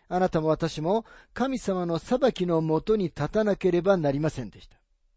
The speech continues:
なぜなら聖書には次のように書かれているからです。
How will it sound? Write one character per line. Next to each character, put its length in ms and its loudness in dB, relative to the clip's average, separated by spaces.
な 160 4
ぜ 60 0
な 80 2
ら 100 4
聖 220 0
書 160 -4
に 100 -4
は 260 0
次 320 -6
の 160 -2
よ 160 2
う 40 0
に 160 0
書 140 -4
か 140 2
れ 80 2
て 140 4
い 60 4
る 80 -4
か 140 -18
ら 80 -20
で 100 -20
す。 220 -20